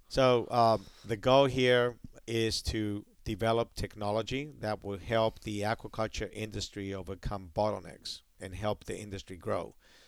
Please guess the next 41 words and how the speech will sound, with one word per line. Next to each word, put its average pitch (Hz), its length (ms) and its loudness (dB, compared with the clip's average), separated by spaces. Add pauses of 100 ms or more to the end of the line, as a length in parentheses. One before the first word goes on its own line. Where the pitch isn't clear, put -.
(200)
Uh, 90 200 -8
remember 117 260 0
I 110 80 4
mentioned 110 320 -6
at 101 60 -6
the 95 40 -8
beginning 104 260 -6
of 101 60 -8
the 98 60 -8
bo-, 107 300 -2
of 104 100 -8
the 92 80 -8
podcast 104 540 -4
that 95 220 -10 (280)
aquaculture, 95 800 -6
or 92 240 -12
the 104 120 -10
growing 107 340 -2
of 95 200 -10
marine 101 300 -6
organisms, 98 640 -6
is 87 160 -12
one 101 160 -6
of 104 80 -6
the 92 80 -10
fastest 113 520 -4
growing 107 300 -4
sectors 98 560 -6 (320)
in 104 120 -12
the 95 100 -12
blue 104 140 -8
economy. 95 500 -8 (480)
So 104 420 0 (240)
there's 107 200 -2
a 107 40 0
lot 113 240 4
of 101 320 -4 (320)
business 110 380 -2
opportunities 104 720 -6 (140)
here. 104 260 -4 (720)
Um, 101 460 -2